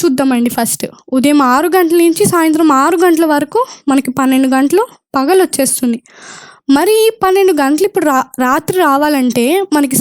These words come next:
అదే సాయంత్రం ఆరు నుంచి తెల్లవారుజామున ఆరు వరకు లెక్కేసుకుంటే అప్పుడు మనం న్యూ ఇయర్ విషెస్ తెల్లవారుజామున ఆరింటికి కదండి చెప్పుకోవాలి. పన్నెండు తర్వాత ఎందుకు చెప్పుకుంటున్నాం? చెప్పుకోవాలంటే మరి ఆరు నుంచి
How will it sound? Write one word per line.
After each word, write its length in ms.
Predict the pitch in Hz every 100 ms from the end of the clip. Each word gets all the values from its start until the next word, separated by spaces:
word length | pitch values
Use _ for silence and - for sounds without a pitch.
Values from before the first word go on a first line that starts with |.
| -
అదే 300 | 240 247 370
సాయంత్రం 460 | 370 339 330 359 311
ఆరు 300 | 247 247 320
నుంచి 500 | 349 349 320 330 415 480 - -
తెల్లవారుజామున 800 | 277 302 330 349 320 349 339 349 -
ఆరు 320 | 240 285 381
వరకు 320 | 370 320 311
లెక్కేసుకుంటే 840 | 285 233 262 254 - 254 233 269 381 - - - -
అప్పుడు 220 | 349 403 392
మనం 260 | 403 381
న్యూ 120 | 330
ఇయర్ 160 | 330 381
విషెస్ 760 | 370 349 381 - 370 311 320 370 - -
తెల్లవారుజామున 560 | 320 302 339 330 359 339
ఆరింటికి 540 | 320 285 302 339 370
కదండి 340 | 359 349 339 320
చెప్పుకోవాలి. 560 | - - 302 294 285 269 _ 330
పన్నెండు 560 | 339 403 392 381 392 381 _ _ -
తర్వాత 380 | 269 320 415 415
ఎందుకు 240 | 381 339 -
చెప్పుకుంటున్నాం? 540 | 320 - 311 294 285
చెప్పుకోవాలంటే 840 | 277 - 269 - 349 370 359 339
మరి 400 | 349 320 294 285 262 - - _ -
ఆరు 260 | 247 302
నుంచి 720 | 339 370 359 - 370 370 339